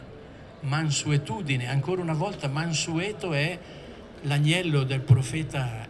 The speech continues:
Geremia, "Ero portato al macello come un agnello mansueto". Forse è ancora una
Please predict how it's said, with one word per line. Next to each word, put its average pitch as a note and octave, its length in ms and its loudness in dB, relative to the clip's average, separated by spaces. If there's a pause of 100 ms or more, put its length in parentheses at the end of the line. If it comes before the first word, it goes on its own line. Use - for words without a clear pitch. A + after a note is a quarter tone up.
Geremia, D3 800 2
"Ero D#3 240 0
portato D#3+ 480 0
al D3 100 2
macello D#3 540 2
come D#3 280 2
un C#3+ 80 4
agnello C#3+ 420 0
mansueto". C3+ 880 -4 (680)
Forse F3+ 380 0
è - 20 0
ancora D#3+ 440 2
una C3+ 380 4